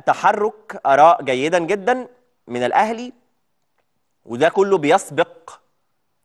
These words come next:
بيسبق اجتماع الأحد اللي قد نرى فيه قرارات جديدة من جانب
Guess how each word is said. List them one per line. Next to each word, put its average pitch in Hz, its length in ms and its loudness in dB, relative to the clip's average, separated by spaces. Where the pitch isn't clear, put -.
بيسبق 127 640 -4
اجتماع 123 440 0
الأحد 117 440 -6
اللي 104 160 -6
قد 127 220 -4
نرى 123 220 0
فيه 120 160 -8
قرارات 107 380 -2
جديدة 107 380 -8
من 95 140 -12
جانب 104 280 -6